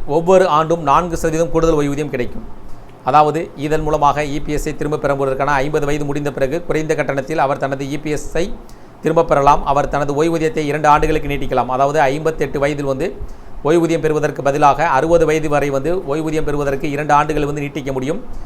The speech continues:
அவ்வாறு ஐம்பத்தெட்டு வயதிலிருந்து அறுபது ஆண்டுகள் நீட்டிக்கும் பட்சத்தில்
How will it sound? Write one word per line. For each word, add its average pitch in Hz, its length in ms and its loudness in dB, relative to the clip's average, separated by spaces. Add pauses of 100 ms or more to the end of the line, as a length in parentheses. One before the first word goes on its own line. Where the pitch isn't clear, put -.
(280)
அவ்வாறு 165 340 6
ஐம்பத்தெட்டு 165 420 0
வயதிலிருந்து 156 440 2
அறுபது 156 300 2
ஆண்டுகள் 156 300 0
நீட்டிக்கும் 156 360 -4
பட்சத்தில் 151 380 -2